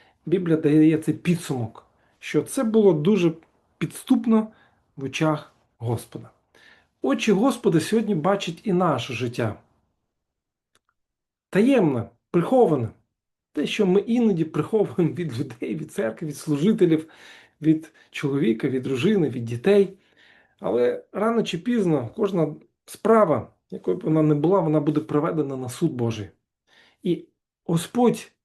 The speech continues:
дає нам об'єктивну оцінку нашій діяльності, нашим вчинкам, нашим мотивам, що відбувається в нашому житті. Нехай ця історія сьогодні буде для кожного з нас пересторогою,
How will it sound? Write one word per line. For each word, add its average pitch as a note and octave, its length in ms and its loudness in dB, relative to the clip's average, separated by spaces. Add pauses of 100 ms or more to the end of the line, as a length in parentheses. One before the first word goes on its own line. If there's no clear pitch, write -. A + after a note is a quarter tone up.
(140)
дає D#3+ 420 2
нам A#2 320 -2 (920)
об'єктивну E3 840 0
оцінку E3 560 -2 (760)
нашій E3+ 300 -4
діяльності, D#3 600 0
нашим C#3 340 -4
вчинкам, D#3 480 -2
нашим D3+ 300 -2
мотивам, C3 540 -2 (280)
що - 140 -12
відбувається D#3 640 -4
в - 20 -8
нашому B2+ 380 -8
житті. A#2 320 -10 (520)
Нехай G#3+ 300 0
ця G3 120 2
історія F#3 520 6
сьогодні D#3+ 460 0 (580)
буде D#3+ 300 0
для D3+ 180 2
кожного D#3 480 2
з C3+ 60 -8
нас D#3+ 340 -4
пересторогою, F3+ 880 0